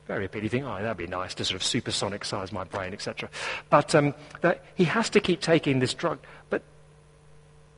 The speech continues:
he's got this thing at work in his life which has transformed him. He's no longer the same. Now, please don't get carried away.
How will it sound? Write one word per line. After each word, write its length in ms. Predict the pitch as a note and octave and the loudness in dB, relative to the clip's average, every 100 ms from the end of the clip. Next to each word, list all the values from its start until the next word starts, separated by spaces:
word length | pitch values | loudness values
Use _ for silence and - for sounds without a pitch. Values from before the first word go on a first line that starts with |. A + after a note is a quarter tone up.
| - - | -20 -12
he's 140 | - F3 | -6 -4
got 240 | B3+ C#4 | 0 0
this 240 | F#3+ D3 D3+ | 2 0 -2
thing 520 | - - - A3+ G#3 | -6 -6 4 6 6
at 120 | - | 6
work 320 | C#3+ E3+ - | 4 2 2
in 80 | D3 | 2
his 200 | C3+ C3 | 4 2
life 320 | D3 C#3+ - D#3 | 0 0 2 4
which 180 | D#3 | 4
has 300 | - G3 F#3 | 2 -2 -2
transformed 760 | - - D#3 D3 - F3+ F3 C#3+ | 0 0 0 0 -2 0 0 2
him. 140 | B2+ | 2
He's 160 | B2 B2 | 2 2
no 240 | C#3+ F3 | 2 2
longer 340 | F#3+ B2+ A#2 B2 | 2 2 2 0
the 100 | C#3 | 0
same. 580 | - F3 D3+ A2+ G#2 - - - - - - - - - - | 0 -2 -2 -4 -8 -16 -20 -20 -20 -20 -20 -20 -20 -14 -6
Now, 80 | C3 | -4
please 280 | - G3+ | 0 0
don't 160 | - F#2+ | 0 -2
get 160 | G#2+ - | -2 -4
carried 280 | A2 F#2+ | -4 -6
away. 420 | F#2+ F#2 E2 - | -6 -6 -8 -10